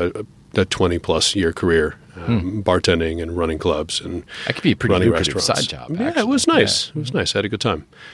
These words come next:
Speaker 1: Um, and I, I was always using computers on the side as well, but, uh,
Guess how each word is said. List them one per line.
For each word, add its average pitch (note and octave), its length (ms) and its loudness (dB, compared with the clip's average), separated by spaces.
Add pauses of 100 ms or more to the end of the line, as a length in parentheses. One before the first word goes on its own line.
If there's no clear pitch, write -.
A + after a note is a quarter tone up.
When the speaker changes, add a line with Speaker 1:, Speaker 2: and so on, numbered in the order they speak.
(220)
Speaker 1:
Um, F#2 220 0
and G2+ 160 4
I, G2 200 6 (180)
I F#2+ 40 4
was G#2 200 4
always A2+ 200 6
using F#2+ 220 2
computers F#2 300 0
on F2+ 80 -6
the F2 60 -6
side E2+ 240 0
as F2+ 100 -6
well, E2+ 420 2
but, F2 300 -6
uh, F2 220 -10